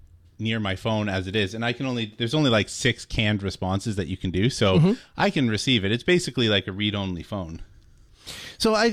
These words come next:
Speaker 2: I think it's important to at least have that understanding, because obviously if people are approaching it or their needs are different, then obviously, you know, your mileage may vary, so to speak.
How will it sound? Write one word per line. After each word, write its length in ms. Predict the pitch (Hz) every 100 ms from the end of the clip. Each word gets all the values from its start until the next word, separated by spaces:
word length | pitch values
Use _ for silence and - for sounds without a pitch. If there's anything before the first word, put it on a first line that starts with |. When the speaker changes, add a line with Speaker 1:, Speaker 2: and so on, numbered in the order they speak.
| 208
Speaker 2:
I 80 | 220
think 160 | 311
it's 80 | 262
important 360 | 226 - 220 220
to 80 | 185
at 60 |
least 220 | 185 202
have 160 | 190 208
that 160 | 190 160
understanding, 680 | 165 156 147 180 175 165 156
because 420 | 151 180 156 - 165
obviously 320 | 170 170 175
if 100 | -
people 300 | 208 - 170
are 120 | 156
approaching 520 | 139 - 185 - 190
it 140 | 160 151
or 160 | 151 147
their 140 | 143
needs 300 | 165 262 202
are 80 | 170
different, 380 | 156 - 156 -
then 120 | 147
obviously, 340 | 147 139 -
you 120 | 139
know, 100 | 147
your 160 | 143 143
mileage 380 | 151 143 135 110
may 100 | 131
vary, 220 | 151 156
so 140 | 135
to 60 | 131
speak. 260 | - -